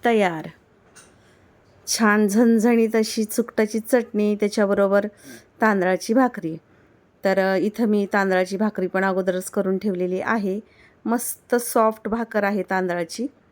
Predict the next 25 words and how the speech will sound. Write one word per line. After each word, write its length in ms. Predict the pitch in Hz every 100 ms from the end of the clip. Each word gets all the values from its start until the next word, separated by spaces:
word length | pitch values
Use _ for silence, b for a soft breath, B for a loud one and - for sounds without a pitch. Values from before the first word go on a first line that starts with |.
| _ _ _ _ -
आणि 200 | 190 202
त्याच्याबरोबर 680 | 214 202 202 190 180 185
ही 160 | 196 202
सुकटाची 500 | - 220 - 160 180
चटणी 420 | - 185 - 170 - _ _ _
खूप 380 | - 294 285 240
मस्त 320 | 233 - 220
लागते. 380 | 196 - - 180 - b b b b b _ _ _ 220
माझी 300 | 220 220 240
तर 100 | 262
ही 120 | 269
चटणी 360 | 247 277 269 269
की 120 | 294
नाही 180 | 233 247
फेवरेट 500 | - 233 226 196 190
आहे. 220 | 190 190
एकीकडं 400 | - 220 233 254
पंचपक्वान्न 680 | 254 254 247 269 247 247 254
ठेवले 260 | 269 254
असतील 320 | 262 269 233 226
आणि 140 | 220
दुसरीकडं 480 | 220 226 226 220 226 220 B B -
सुकटीची 440 | 254 - 240 233 233
चटणी 420 | 269 247 233 226
आणि 240 | 202 202